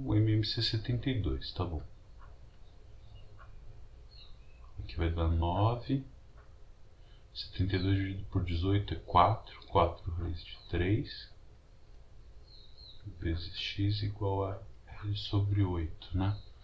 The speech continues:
Vamos continuar aqui do lado. Então, x vai ser quanto?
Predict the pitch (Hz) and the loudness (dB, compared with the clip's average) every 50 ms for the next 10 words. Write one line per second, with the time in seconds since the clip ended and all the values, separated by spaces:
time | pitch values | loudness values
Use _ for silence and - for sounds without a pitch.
0 | - - - - - - - 104 101 - 110 101 - - - 98 95 92 - - | -16 -16 -16 -14 -12 -6 -4 -2 4 8 8 8 8 8 6 8 8 8 8 6
1 | - 95 92 95 95 98 101 110 - - - - - - - - - - - - | 6 4 4 8 10 12 12 12 10 8 4 0 -4 -4 -4 -6 -12 -16 -16 -16
2 | - - - - - - - - - - - - - - - - - - - - | -16 -16 -18 -18 -18 -18 -18 -18 -18 -18 -16 -16 -16 -16 -16 -16 -16 -14 -14 -12
3 | - - - - - - - - - - - - - - - - - - - - | -12 -12 -12 -10 -12 -12 -14 -14 -16 -16 -16 -16 -16 -16 -16 -16 -16 -16 -16 -16
4 | - - - - - - - - - - - - - - - - - - 98 98 | -18 -16 -16 -16 -16 -16 -18 -18 -20 -20 -18 -18 -18 -18 -18 -16 -8 -2 -2 0
5 | 92 - 98 95 92 - - - - 104 101 95 98 98 92 85 - - - 104 | 4 4 4 4 4 4 0 2 4 4 4 4 4 2 2 2 2 0 0 -2
6 | - - - 87 82 80 78 78 | -2 -2 0 2 4 4 4 2